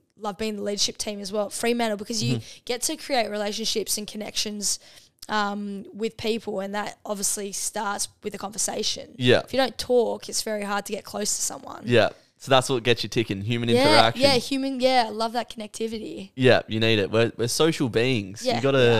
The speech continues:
Speaker 1: are.
Speaker 2: look at each other and help each other out and
Speaker 1: Yeah.
Speaker 2: try to level each other up.
Speaker 1: Yeah.
Speaker 2: I like it. All right, last one. Where do you see yourself in five years? This one I'm,
Speaker 1: Five
Speaker 2: I'm interested
Speaker 1: years.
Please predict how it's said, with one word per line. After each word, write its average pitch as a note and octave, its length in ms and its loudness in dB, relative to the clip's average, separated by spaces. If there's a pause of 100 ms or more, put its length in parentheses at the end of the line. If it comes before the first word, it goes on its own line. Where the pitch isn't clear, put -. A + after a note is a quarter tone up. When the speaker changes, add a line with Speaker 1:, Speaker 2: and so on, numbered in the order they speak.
(120)
Speaker 1:
are. - 60 -16 (320)
Speaker 2:
look B2 180 -8
at B2 60 -6
each B2 220 -2
other A#2+ 200 2
and A2 160 -4
help A#2+ 200 0
each A2+ 160 -8
other G#2+ 280 2
out C3 200 6
and A#2 100 -2
Speaker 1:
Yeah. G#3+ 220 -2
Speaker 2:
try B2+ 140 4
to G#2 260 2 (280)
level A2+ 280 0
each - 160 0
other G#2 220 4
up. C#3 280 4 (180)
Speaker 1:
Yeah. - 160 -12
Speaker 2:
I A2 60 6
like C3+ 300 6
it. - 260 -8
All C3+ 60 6
right, A2+ 200 6 (360)
last C#3+ 320 8
one. B2 260 6 (480)
Where D#3+ 180 10
do F3+ 60 6
you E3+ 100 6
see D#3+ 200 6
yourself C#3+ 340 8
in B2+ 100 2
five A#2+ 320 8
years? A2+ 580 4
This D#3 220 6
one C4 160 8
I'm, G3 200 8
Speaker 1:
Five C#3 160 4
Speaker 2:
I'm B2 40 -4
interested C#3 540 2
Speaker 1:
years. G2 140 4